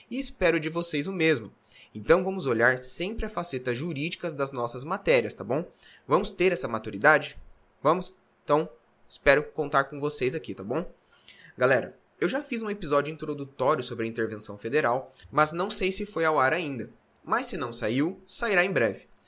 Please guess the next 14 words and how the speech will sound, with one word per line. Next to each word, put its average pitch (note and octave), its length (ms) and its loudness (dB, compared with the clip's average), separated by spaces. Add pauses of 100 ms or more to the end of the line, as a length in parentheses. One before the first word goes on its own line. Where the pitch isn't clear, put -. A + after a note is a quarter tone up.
(200)
Então A#2 240 -2
não E3+ 240 0
deixem E3 360 0
de B2 80 -6
escutar, C#3+ 560 0 (200)
pois A#2 240 0
um D#3+ 120 -2
episódio D3+ 460 2
vai A#2+ 160 2
complementar E3+ 800 0
o F3 60 0
outro, B2 360 4
tá E2+ 80 -10
bom? A#2 240 -4